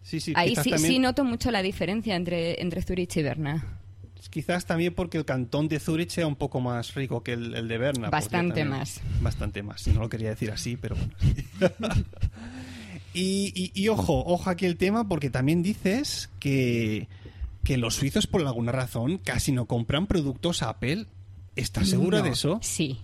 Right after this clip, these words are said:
Speaker 1: Pues ahí est-, ahí tenemos un problema, porque yo vaya donde vaya, solo veo iPhones, Apple Watch y Macs por todas partes. ¿No es ese, eh,
Speaker 2: Quizá
Speaker 1: tu realidad?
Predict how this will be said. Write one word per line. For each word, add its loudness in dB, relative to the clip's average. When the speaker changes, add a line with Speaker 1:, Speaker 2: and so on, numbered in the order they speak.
Speaker 1:
Pues 0
ahí 2
est-, -4
ahí 0
tenemos 2
un 2
problema, -2
porque -2
yo 0
vaya 2
donde 0
vaya, 0
solo -2
veo 0
iPhones, -2
Apple -2
Watch 0
y -4
Macs -4
por -2
todas -2
partes. -4
¿No 0
es -4
ese, 2
eh, -4
Speaker 2:
Quizá 0
Speaker 1:
tu 4
realidad? 2